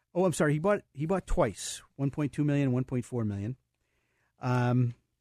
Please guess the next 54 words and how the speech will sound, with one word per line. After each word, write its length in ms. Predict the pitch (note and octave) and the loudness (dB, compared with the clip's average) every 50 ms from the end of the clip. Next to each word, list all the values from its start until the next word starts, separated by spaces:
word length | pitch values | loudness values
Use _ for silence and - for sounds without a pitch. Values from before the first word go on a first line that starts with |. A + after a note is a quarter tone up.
| _ _ _ _ _ _ _ _ _ _ _ _ _ _ _ _ _ _ _ _ _ _ _ _ _ - | _ _ _ _ _ _ _ _ _ _ _ _ _ _ _ _ _ _ _ _ _ _ _ _ _ -2
United 320 | C3+ C3 C3 D3+ E3+ F3+ G3+ | 2 4 4 6 6 6 6
Airlines. 1000 | A3 A#3+ B3 G#3 D3+ A#2 F#2+ F2+ F2+ - - - - - - - - - - - | 6 6 6 6 6 6 4 0 -4 -8 -10 -10 -10 -12 -14 -16 -20 -20 -16 -6
Remember 200 | A#2 A#2 B2 C#3 | -2 2 2 4
we 140 | D3 D3 C#3+ | 4 2 2
talked 240 | - D3+ D#3 D3+ - | 4 4 4 4 2
about 280 | D3 C3+ D#3 C#3 - - | 2 2 2 2 0 -4
the 60 | C#3+ | -10
C-, 280 | - - F3 F3+ - C#3 | -8 -4 -4 -6 -6 -6
the 80 | A#2 | -12
C 220 | - - - F3+ G#2 | -8 -6 -6 -4 -2
E 200 | D#3 D3+ D#3+ E3 F3 | 0 0 2 2 2
O 120 | F3 E3+ | 2 0
buying 520 | C#3 C#3+ D3+ D3+ D#3 D3+ D3+ D3 D3 C#3+ | 0 0 2 4 4 6 6 6 6 6
a 100 | C#3+ C#3 | 4 4
bunch 240 | C3+ C#3+ D#3+ D3+ - | 4 2 2 0 0
of 60 | C3+ | -4
stock 440 | - - - D#3 D#3+ E3+ - - D3 | -6 -4 -2 -2 -2 -2 -4 -6 -6
back 300 | - C#3+ D3+ E3+ F3 - | -2 0 0 0 0 0
in, 260 | D#3 C3+ C3 B2+ B2 | 2 4 4 4 4
uh, 440 | A#2+ A#2+ A#2+ A#2 A#2 A2+ A2+ A#2 A#2 A2 | 4 4 2 2 2 0 0 0 -2 -2
December. 600 | - A#2 - - - E3+ G3+ F#3 D3+ C#3+ E3+ - _ _ _ _ _ _ _ _ _ _ | -4 -6 -6 0 2 2 4 4 2 2 0 -2 _ _ _ _ _ _ _ _ _ _
He 120 | - C3+ B2 | -4 -2 2
just 260 | A2+ D3+ E3+ - - | 4 4 4 4 4
bought 220 | - D3 C3+ B2+ | 2 2 2 2
two 160 | - - G3 F#3+ | 4 4 6 8
more 200 | F#3 F#3 G3 F3 | 8 8 6 6
buys, 380 | D3+ D3+ C#3 D3+ E3+ F3 C#3+ | 2 2 0 2 0 -2 0
one 160 | C3+ D#3 D#3+ | 0 -2 -2
point 240 | D#3 - E3 D#3+ D#3+ | 0 0 0 0 0
one 220 | D3 D3 D#3 D3+ C#3 | 0 0 2 2 2
million 260 | C3+ C#3+ D#3 E3+ E3 | 2 2 0 0 0
and 100 | D3 B2+ | -2 -2
point 280 | - - D#3 D#3+ - | -2 -2 -2 -4 -4
six 280 | - - - F3 - - | -6 -8 -8 -8 -6 -4
million, 200 | C3+ B2+ C#3 D#3 | -2 -2 -2 -2
for 160 | - - B2+ | -2 -4 -8
a 60 | A2 - - - | -8 -8 -8 -6
total 160 | D3+ D3 C3+ | -4 -4 -4
of 60 | A#2 | -4
one 160 | A#2+ C#3+ D3+ | -4 -6 -6
point 240 | C3+ - C#3+ C3 - | -6 -6 -8 -8 -8
seven. 320 | - - E3+ F3 D#3+ C#3+ B2+ | -6 -4 -4 -2 -2 -2 -2
I 80 | B2+ | -2
noticed 260 | C3 D#3+ F#3+ F#3 - | -2 -2 -2 -4 -6
the 80 | - B2+ | -8 -10
stock 300 | - - E3+ E3 D#3 - | -8 -6 -6 -6 -6 -6
kind 140 | - D3+ B2+ | -8 -8 -8
of 100 | A2 G#2+ | -6 -4
broke 180 | C#3+ D#3+ - | -6 -6 -4
out 80 | D#3 C#3+ | -4 -6
of 80 | - A#2+ | -6 -8
a 40 | |
triangle 440 | - - - D#3+ F3+ G3+ G3+ C3+ A2+ | -8 -8 -6 -4 -2 -2 -2 -4 -6
pattern. 380 | - A2+ G#2+ G2 F#2+ A#2+ C#3 | -6 -6 -8 -6 -6 -8 -10